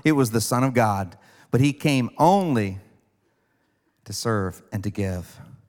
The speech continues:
You have to understand, folks, that at this time when Jesus taught love with no strings attached, Roman society was really cruel. They placed no value on human life.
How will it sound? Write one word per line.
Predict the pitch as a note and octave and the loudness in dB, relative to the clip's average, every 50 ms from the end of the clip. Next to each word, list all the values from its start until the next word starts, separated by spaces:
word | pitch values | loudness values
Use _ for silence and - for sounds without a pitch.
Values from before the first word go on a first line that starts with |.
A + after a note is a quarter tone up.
| _ _ _ _ _ _ _ _ _ _ _ _ _ _ | _ _ _ _ _ _ _ _ _ _ _ _ _ _
You | C3+ | -2
have | D3 F3+ F#3 - | 0 0 -2 -4
to | - - | -8 -6
understand, | C#3+ C#3 B2+ A2+ A2 G2+ - - - A#2+ A#2+ A#2 A2+ G#2 - | -4 -2 -2 -2 -2 -4 -4 -2 -2 0 0 0 -2 -2 0
folks, | A#2 A2 G#2+ G2+ - - | 0 0 0 0 -4 -2
that | - A2+ G#2+ | -2 -2 -2
at | G#2 G2+ | -2 -2
this | - C#3+ C#3 - - | -2 -2 -2 -2 -4
time | - C3 C#3 C3+ C3+ C3 | -4 -2 0 0 2 0
when | A#2+ G#2+ G2+ | 0 -2 -2
Jesus | - A#2+ B2+ B2+ A#2+ - B2+ A#2+ | -2 -2 -2 -2 -2 -4 -8 -10
taught | - - C3+ - A2 | -6 -6 -6 -6 -2
love | A2+ A#2+ B2 A#2+ | 0 0 0 0
with | B2 | -2
no | B2 A#2+ A#2+ | -4 -4 -6
strings | A2+ - - C3+ B2 - A2 | -6 -8 -8 -8 -6 -6 -6
attached, | G2 - B2 B2 B2+ B2 - - | -2 0 0 0 0 -2 -4 -8
Roman | A2 A2 A#2 C3 D#3+ F#3 F3+ D3 | -2 0 2 2 2 2 0 -4
society | - A2+ G2 - - A#2+ B2+ C#3 C#3+ B2+ A#2 G#2 - - - - _ _ | -4 -6 -6 -2 0 0 2 2 0 -2 -4 -6 -8 -14 -20 -20 _ _
was | B2+ A2+ F#2 | -4 -4 -4
really | G2 G2 A#2 C3 C#3 B2 B2 | -4 -2 0 0 0 0 -4
cruel. | - - - - - C3+ B2+ A#2 G2+ F2+ F#2+ - - _ _ _ _ _ _ _ _ _ _ _ | -6 -8 -10 -4 -2 0 0 -2 -2 -6 -10 -12 -16 _ _ _ _ _ _ _ _ _ _ _
They | - C3 | -4 -4
placed | - - - D#3 C3+ - - | -4 -2 -4 -4 -4 -4 -2
no | C#3 D3 D#3+ D#3 | 0 0 0 0
value | C3 A2+ C3+ D3 D#3 D#3 D#3 D3 B2+ A#2 A2 G#2+ - | 0 2 2 2 4 4 2 0 0 -2 -4 -4 -4
on | B2+ B2 A#2 G#2 | -4 -6 -6 -4
human | G2+ C3+ B2+ A#2+ A#2+ A2+ | -6 -6 -4 -4 -4 -4
life. | A2 A2+ A2 G#2+ F#2+ F#2 - - - - | -4 -4 -4 -4 -6 -10 -14 -18 -20 -20